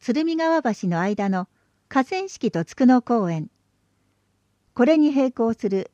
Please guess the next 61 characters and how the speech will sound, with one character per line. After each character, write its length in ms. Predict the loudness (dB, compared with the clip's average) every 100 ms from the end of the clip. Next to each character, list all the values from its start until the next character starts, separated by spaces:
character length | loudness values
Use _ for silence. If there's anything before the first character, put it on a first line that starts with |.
| _
森 260 | -2 0 0
永 280 | -2 0 0
橋 80 | -2
入 400 | -4 -4 2 2
り 0 |
口 260 | 2 0
か 140 | -6 -2
ら 200 | -4 -6 -2
ジ 120 | 2
ェ 80 | 4
イ 40 |
ア 100 | 4
ー 40 | 2
ル 100 | 0
線 300 | 0 0 2
ま 100 | 0
で 140 | 2
の 120 | 2
間。 360 | 0 -2 -4 -8 _ _ _ _ _ _ _ _ _ 0
道 180 | 4 4
路 220 | 2 2
沿 120 | 2
い 20 |
の 140 | 4 4
エ 100 | 4
リ 160 | 2
ア 100 | 2
は、 160 | -2 -6 _ _ _ _ _
十 200 | -4 -4
八 300 | 0 -2 -2
時 140 | -6 -2
か 100 | 0
ら 140 | 2
二 140 | 2
十 200 | 2 0
時 140 | 0 -2
三 200 | 2 2
十 140 | 2
分 300 | -4 -4 -2
ま 100 | -2
で 180 | -4 -8 _ _ _
車 220 | -4 0
両 240 | 2 2 0
進 320 | 2 6 8
入 220 | 8 6
禁 260 | 4 4 4
止、 300 | 2 -6 -10 _ -8
自 140 | -4
転 220 | -2 -4
車 200 | -2 -2
を 40 | -2
含 260 | -2 0
み 80 | 0
ま 140 | -2
す。 160 | -6 _ _ _ _ _ _ _ _ _ _ _ _ _ -4
車 200 | 2 4
両 200 | 2 0
通 220 | -2 -2
行 200 | 0 0
止 180 | 2 0
め、 200 | 0